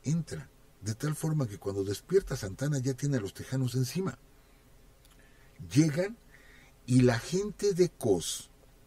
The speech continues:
en lugar de ayudar, que nunca habían disparado un fusil, de pronto les llegan ochocientas gentes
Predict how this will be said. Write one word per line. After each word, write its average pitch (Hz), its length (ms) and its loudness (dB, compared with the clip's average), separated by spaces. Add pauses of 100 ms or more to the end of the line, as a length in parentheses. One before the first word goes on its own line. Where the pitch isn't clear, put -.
en 117 200 4
lugar 143 400 2
de 185 120 4
ayudar, 127 500 4 (320)
que 104 120 0
nunca 165 520 2
habían 123 260 6
disparado 120 640 0
un 139 100 2
fusil, 131 500 4 (400)
de 104 140 4
pronto 143 460 2
les 95 160 0
llegan 117 400 2
ochocientas 151 840 0
gentes 131 560 2